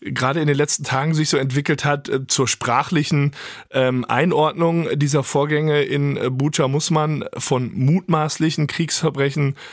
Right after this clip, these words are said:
reden oder ist evident, dass es klar ein Kriegsverbrechen ist und man muss nur sagen, mutmaßlich,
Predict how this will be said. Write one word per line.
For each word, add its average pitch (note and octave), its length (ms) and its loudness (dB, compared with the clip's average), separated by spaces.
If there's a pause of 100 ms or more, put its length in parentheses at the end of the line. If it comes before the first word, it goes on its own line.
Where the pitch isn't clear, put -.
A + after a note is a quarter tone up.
(240)
reden D3+ 320 2
oder C3+ 160 2
ist B2 160 0
evident, C3+ 720 0
dass B2+ 300 -2
es - 320 -2
klar C3+ 320 0
ein C#3 160 -2
Kriegsverbrechen C#3 600 0
ist C#3+ 220 0
und C#3+ 100 2
man C3 120 2
muss C3+ 160 -2
nur C#3 140 2
sagen, B2+ 320 2
mutmaßlich, C#3+ 720 0